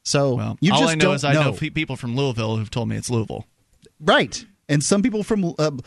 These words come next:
Speaker 1: Louisville will call Louisville, Louisville.
Speaker 2: So, Uruguay.
Speaker 1: <laughs>
Speaker 2: The agricultural output of this country include rice, soybeans, and wheat,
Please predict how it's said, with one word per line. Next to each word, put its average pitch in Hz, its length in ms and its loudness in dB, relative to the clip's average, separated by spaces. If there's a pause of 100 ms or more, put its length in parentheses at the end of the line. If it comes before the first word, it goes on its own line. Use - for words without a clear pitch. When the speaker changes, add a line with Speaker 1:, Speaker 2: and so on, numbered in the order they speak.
(240)
Speaker 1:
Louisville 202 520 4
will 202 220 0
call 202 340 0
Louisville, 156 400 2
Louisville. 139 440 0 (840)
Speaker 2:
So, 208 200 2
Uruguay. 156 640 0
Speaker 1:
<laughs> - 60 -20 (520)
Speaker 2:
The 147 100 0
agricultural 190 720 0
output 175 520 0
of 156 440 0
this 165 180 -4
country 165 340 0
include 147 280 -2
rice, 156 360 2
soybeans, 170 580 0
and 127 180 0
wheat, 156 320 0